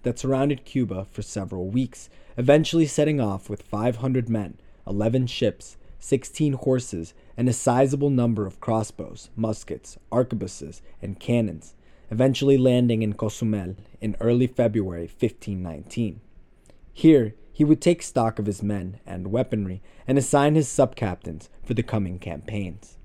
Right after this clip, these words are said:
I won't name all the captains here, but notable among them were Grijalva voyage veterans Alonso de Avila,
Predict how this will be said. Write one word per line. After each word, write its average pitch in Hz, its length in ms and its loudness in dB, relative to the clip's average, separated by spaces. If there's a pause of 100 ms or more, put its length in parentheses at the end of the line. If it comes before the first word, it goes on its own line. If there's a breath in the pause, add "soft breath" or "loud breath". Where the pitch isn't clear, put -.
(1400 soft breath)
I 143 80 4
won't 190 260 6
name 214 260 2
all 117 200 4
the 107 80 -6
captains 85 540 -8
here, 104 360 0 (340 soft breath)
but 135 160 2
notable 185 400 8
among 113 320 4
them 98 240 -2
were 92 220 -4
Grijalva 117 540 0
voyage 110 380 2
veterans 90 640 -6
Alonso 110 460 2
de 120 140 2
Avila, 104 480 -4